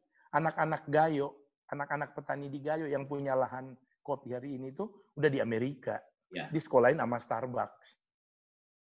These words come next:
Speaker 1: Ya, harusnya kan yang
Speaker 2: Kayak
Speaker 1: nyekolahin
Speaker 2: ya,
Speaker 1: itu
Speaker 2: ya,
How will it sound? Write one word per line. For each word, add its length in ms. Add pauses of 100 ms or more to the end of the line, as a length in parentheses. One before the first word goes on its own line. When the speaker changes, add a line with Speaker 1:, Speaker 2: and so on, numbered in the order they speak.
(440)
Speaker 1:
Ya, 180 (240)
harusnya 480
kan 320
yang 300
Speaker 2:
Kayak 20
Speaker 1:
nyekolahin 560
Speaker 2:
ya, 40 (120)
Speaker 1:
itu 260 (140)
Speaker 2:
ya, 80